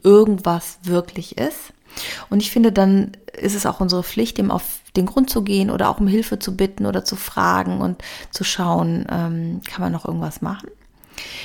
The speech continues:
Ganz häufig ist es aber auch so, dass unsere Kinder sehr unruhig sind, wenn wir unruhig sind. Also auch sich so selbst zu hinterfragen, bin ich gerade gestresst, bin ich gerade total unter Strom? Hat das was mit mir zu tun? Muss ich für mich irgendwie sorgen? Kann ich für mich irgendwie sorgen?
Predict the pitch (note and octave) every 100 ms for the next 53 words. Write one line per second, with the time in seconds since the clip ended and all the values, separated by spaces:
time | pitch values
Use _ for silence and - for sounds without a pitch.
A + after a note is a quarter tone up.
0 | - - G3+ C4 - A#3 A3+ G#3+ G3+ G3
1 | G3 F#3 - F#3 - F3+ F3 - - G3+
2 | G3+ F#3 - F#3 F#3 F3 F3+ F3+ F3+ E3
3 | D#3+ F3+ A3+ B3+ A#3 B3 B3 A#3+ C4 C#4
4 | - F3+ - - F#3+ - F#3+ F3 G3+ -
5 | - - A3+ A3 - - G3 G3 G3 -
6 | - - - _ _ _ _ G3 F#3+ -
7 | A#3 - - C4 C4 C4 B3+ - - -
8 | B3 - F#3+ - _ A#3 A#3 - A#3+ A#3+
9 | A#3+ A#3+ A#3 - A#3 A3+ A#3 A3+ - -
10 | A#3+ A#3 A#3 B3+ - - - - - G3
11 | A3+ G#3+ G#3 G3+ F#3+ F#3 F#3 - - -
12 | A#3+ C#4+ G#3+ G3+ - - F#3 F#3 A3+ -
13 | G#3+ G3 G3 F3+ - F#3+ A#3 A#3+ - A3+
14 | C4 C4 B3+ A#3 A#3 A3+ G#3+ G#3+ G#3 -
15 | G3+ G3+ G3+